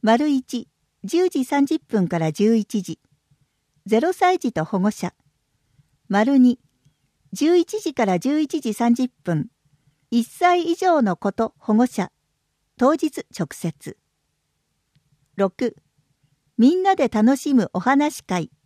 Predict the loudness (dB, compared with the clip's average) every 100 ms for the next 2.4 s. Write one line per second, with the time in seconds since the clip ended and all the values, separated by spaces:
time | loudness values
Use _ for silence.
0 | _ _ _ _ 0 4 4 2 -2 -2
1 | -2 -2 0 2 0 -4 -10 _ -2 0
2 | 2 0 0 -4